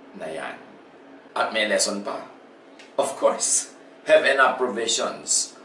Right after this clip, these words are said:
for lockdown moments. Nakita niyo si Rahab, naipon niya yung pamilya niya, ang dami nun, ha. Nasa loob ng bahay niya, kakain yun ilang beses maghapon, ang dami mong papakainin.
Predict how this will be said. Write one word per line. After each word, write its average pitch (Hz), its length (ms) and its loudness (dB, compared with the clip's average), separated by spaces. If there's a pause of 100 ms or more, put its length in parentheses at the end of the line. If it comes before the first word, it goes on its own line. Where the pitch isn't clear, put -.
(120)
for 117 160 4
lockdown 98 800 0
moments. - 800 -10 (760)
Nakita 208 240 4
niyo 196 140 2
si 170 100 6
Rahab, 107 380 4
naipon 123 340 -4
niya 120 160 -4
yung 113 80 -2
pamilya 104 380 -2
niya, 110 160 -4
ang 107 180 -4
dami 87 380 -6
nun, 101 180 -12
ha. - 80 -16 (380)
Nasa 98 260 -2
loob 92 160 -6
ng 92 160 -8
bahay 85 400 -2
niya, - 220 -14 (240)
kakain 113 560 2
yun 92 160 -12
ilang 92 240 -6
beses 85 320 -8
maghapon, - 640 -6
ang 104 160 -10
dami 90 240 0
mong - 160 -12
papakainin. 78 800 -10